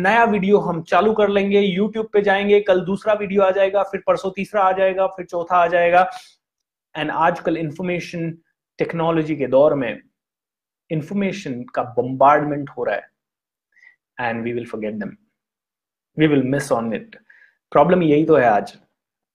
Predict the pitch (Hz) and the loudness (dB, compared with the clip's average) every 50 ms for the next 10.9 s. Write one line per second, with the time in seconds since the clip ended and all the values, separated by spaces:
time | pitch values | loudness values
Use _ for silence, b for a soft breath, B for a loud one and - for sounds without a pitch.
0 | _ 139 139 135 131 127 127 117 - 165 190 - - 170 160 147 - 151 135 127 | _ 0 2 2 0 -2 -4 -2 0 0 2 4 4 4 4 4 2 0 -2 -2
1 | 131 135 135 131 131 131 127 123 123 127 123 - 131 127 127 131 127 - _ _ | -2 -2 -2 -4 -4 -4 -4 -4 -4 -6 -6 -8 -10 -10 -10 -10 -12 -14 _ _
2 | _ _ _ _ 123 123 139 175 185 165 - 151 135 127 - - 135 123 117 120 | _ _ _ _ -6 -2 -2 0 2 4 4 4 4 0 0 0 0 0 0 0
3 | 120 120 120 - 131 127 127 127 127 123 120 120 117 - _ _ _ _ _ _ | -2 -6 -8 -8 -8 -8 -6 -6 -6 -6 -6 -8 -10 -12 _ _ _ _ _ _
4 | _ _ _ - 120 - - - 123 107 107 131 127 123 117 113 110 110 113 113 | _ _ _ -8 -6 -6 -4 -2 0 0 0 0 -2 -4 -6 -6 -8 -8 -8 -8
5 | 117 123 123 120 107 107 104 104 107 - - - - 165 170 156 139 123 127 127 | -6 -4 -2 0 0 0 0 -2 -4 -6 -8 -6 -4 -4 -2 -4 -4 -2 -2 0
6 | 123 123 123 117 117 110 104 107 107 - - _ - 143 135 139 131 120 123 - | 0 0 -2 -4 -6 -8 -10 -10 -12 -14 -12 _ -2 -2 0 0 -2 -2 -2 -6
7 | 120 117 - - - _ _ _ _ - 175 160 156 151 147 143 147 139 147 147 | -6 -6 -6 -8 -12 _ _ _ _ -2 0 2 2 2 2 2 4 4 4 4
8 | 139 135 135 131 127 123 117 - 120 113 113 113 113 - 113 107 101 - - - | 2 0 0 -2 -2 -2 -4 -6 -6 -4 -4 -4 -6 -6 -6 -8 -8 -8 -10 -14
9 | - - B B B B B B B B _ 139 127 - 139 - - 143 147 151 | -20 -20 B B B B B B B B _ -2 0 0 -2 -2 -2 -2 -2 -2
10 | 147 147 - 139 123 123 120 117 120 - - 113 113 117 117 113 113 92 | -2 -2 -2 -2 -2 -2 -4 -6 -8 -6 -6 -4 -4 -4 -4 -6 -6 -8